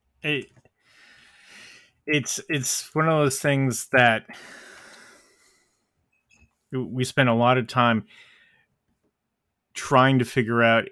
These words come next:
and, and, and, and I say we, it's the entire industry. And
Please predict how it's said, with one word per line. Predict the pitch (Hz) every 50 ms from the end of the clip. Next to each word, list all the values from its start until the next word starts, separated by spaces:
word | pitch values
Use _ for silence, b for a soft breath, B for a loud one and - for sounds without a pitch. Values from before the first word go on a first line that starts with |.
| _
and, | - 147 139 147 -
and, | - 160 151 151
and, | - - 160 156 156 -
and | - 151 147 147 143 - - _ _ _ _ _ _ _ _ _ _ _ _ _ _ _ _ _ _ _ _ _ _ _ _
I | - 143 135
say | 135 - 180 170 151
we, | 127 117 113 117 131 170 196 190 135 107 104 101 101 98 - - _ _ _ _ _ _ _ _ _ -
it's | 143 135 123 -
the | - 139 139
entire | 139 131 160 196 214 202 180
industry. | - - 127 127 120 117 110 - - - 85 78 - _ _ _ _ b b b b b _ _ _
And | - 123 120 117 113 113 110 107